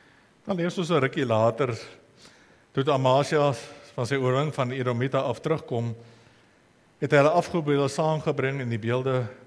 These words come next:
vir homself opgestel as gode. Hy het hulle vereer en vir hulle offerandes gebring. Hoe kom ek daar?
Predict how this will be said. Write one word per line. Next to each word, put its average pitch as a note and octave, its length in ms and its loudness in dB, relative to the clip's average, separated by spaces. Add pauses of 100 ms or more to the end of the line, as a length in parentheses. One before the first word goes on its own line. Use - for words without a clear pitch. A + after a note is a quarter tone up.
(260)
vir B2+ 120 -4
homself C3+ 460 -2
opgestel A#2+ 600 -4
as G2+ 160 -6
gode. A2+ 520 -4 (880)
Hy A#2 80 -2
het A#2+ 120 0
hulle A#2+ 160 0
vereer C3 520 -2 (420)
en G#2+ 80 -8
vir A2 100 -6
hulle A2 220 -6
offerandes G2+ 560 -6
gebring. G2+ 320 -12 (1900)
Hoe G#2 60 -8
kom G3 240 -4
ek D3 100 -10
daar? G#2+ 360 -4